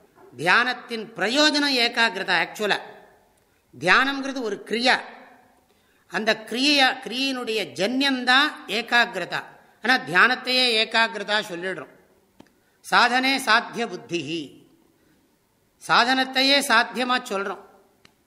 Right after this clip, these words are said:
ஆ, அந்த ஏகாகிரதையை கொடுக்கக்கூடிய தியானம்ங்கிறத நீங்க கவனமா புரிஞ்சுக்கணும்.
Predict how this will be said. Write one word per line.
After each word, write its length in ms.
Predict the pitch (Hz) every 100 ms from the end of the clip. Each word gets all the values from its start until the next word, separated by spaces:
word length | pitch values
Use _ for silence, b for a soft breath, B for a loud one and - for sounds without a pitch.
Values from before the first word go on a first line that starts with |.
| _ _ _ _ _ _ _ _ _ _ _ _ _ _ _ _ _
ஆ, 80 | 202
அந்த 180 | 269 220 160
ஏகாகிரதையை 640 | 196 247 285 285 262 254 247
கொடுக்கக்கூடிய 720 | 247 208 233 - - 285 285 277
தியானம்ங்கிறத 680 | 226 240 247 247 247 240 262
நீங்க 140 | 247 220
கவனமா 360 | 202 208 214 214
புரிஞ்சுக்கணும். 540 | 208 196 185 160 135